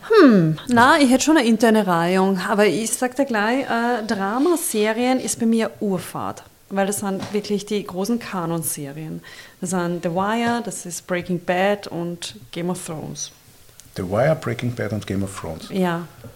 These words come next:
Speaker 1: ex aequo, oder mit den Sopranos, aber ja. Und das ist, ähm, ich schäme mich dafür, es ist nicht einmal feministisch, weil das sind irgendwie alles so Serien mit, äh, ganz vielen Männern im,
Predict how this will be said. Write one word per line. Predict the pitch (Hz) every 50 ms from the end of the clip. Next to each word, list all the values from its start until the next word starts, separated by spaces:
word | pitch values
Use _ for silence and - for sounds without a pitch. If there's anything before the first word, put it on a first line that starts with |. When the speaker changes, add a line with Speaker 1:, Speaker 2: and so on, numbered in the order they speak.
| - -
Speaker 1:
ex | - 208 214 214 - -
aequo, | 196 190 208 202 - - 208 196 196 190 - - - - -
oder | - 113 175 175 170 - - - - - - - -
mit | 180 190 180 185 185 -
den | 202
Sopranos, | 190 - 190 185 185 - - 196 - - - 190 190 190 -
aber | - - 180 180 175 - - - -
ja. | - 190 185 180 180 190 185 - - - - - - - - - -
Und | - 190 196 190 196
das | 202 185
ist, | 190 190 185 - -
ähm, | 196 185 180 180 180 180 180 185 180 175 - - -
ich | - 208 - -
schäme | - - 196 185 214 226
mich | 214 175
dafür, | 185 185 185 - - 196 196
es | 202 190 190
ist | 196 190
nicht | 196 202 196
einmal | 202 196 196 185 185 190 190
feministisch, | - - - 202 190 196 202 196 226 240 - - - 180 185 185 - -
weil | 185 185
das | 190 190 - -
sind | - 202 190
irgendwie | 196 196 196 196 202
alles | - - 180 196 196 - - - - - - - - - - - - - -
so | - - 196 185 185 196 -
Serien | - - - 202 190 185 196 202 202
mit, | 196 196 196 - - - -
äh, | - 202
ganz | 185 - 180 190 190
vielen | - - 220 202 185
Männern | 175 170 196 208 196 185 175 175
im, | 170 175 175 180 180 175